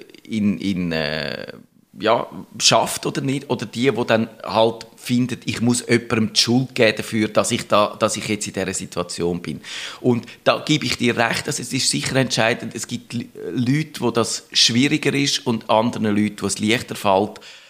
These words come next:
Aber trotzdem, äh, ja, ich glaube, Solidarität am Schluss ist, ist halt etwas, wo man so leicht hin sagt, aber das Entscheidende ist dann, wenn man halt etwas dafür muss tun oder nicht, oder?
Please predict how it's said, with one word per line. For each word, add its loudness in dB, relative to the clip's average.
Aber 0
trotzdem, 0
äh, 0
ja, 2
ich -6
glaube, 0
Solidarität 2
am -4
Schluss -2
ist, -2
ist -4
halt 0
etwas, -2
wo 4
man 2
so 2
leicht 0
hin 0
sagt, 0
aber 0
das -10
Entscheidende 2
ist -2
dann, 2
wenn 2
man 0
halt 2
etwas -6
dafür -2
muss -4
tun -2
oder -2
nicht, -6
oder? -6